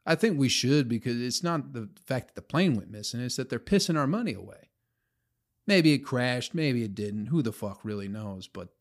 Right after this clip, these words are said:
uh, just those separate rules really fucking get in my craw, you know?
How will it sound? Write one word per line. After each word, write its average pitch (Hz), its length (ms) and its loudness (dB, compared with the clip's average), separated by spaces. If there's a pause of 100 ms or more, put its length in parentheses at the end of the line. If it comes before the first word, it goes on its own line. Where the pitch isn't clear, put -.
uh, 95 200 -10 (480)
just - 220 -2
those 139 220 0
separate 127 360 -2
rules 104 420 -4
really 127 320 0
fucking 113 480 -6
get 120 200 -4
in 117 80 -4
my 104 240 -2
craw, 101 680 -4 (240)
you 139 140 0
know? 240 280 2